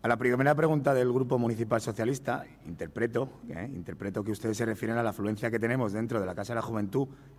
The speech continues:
en las mañanas, solo en las mañanas en las que los jóvenes y la infancia están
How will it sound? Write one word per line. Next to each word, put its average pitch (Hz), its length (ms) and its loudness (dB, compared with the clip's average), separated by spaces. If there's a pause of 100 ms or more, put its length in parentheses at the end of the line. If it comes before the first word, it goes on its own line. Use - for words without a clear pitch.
en 127 160 4
las 110 140 2
mañanas, 113 680 -2 (320)
solo 170 520 2
en 113 100 0
las 101 160 -2
mañanas 127 560 -2 (320)
en 104 80 -2
las 113 100 2
que 143 80 -2
los 135 140 0
jóvenes 127 340 2
y 139 40 0
la 147 60 2
infancia 139 440 0
están 117 500 -4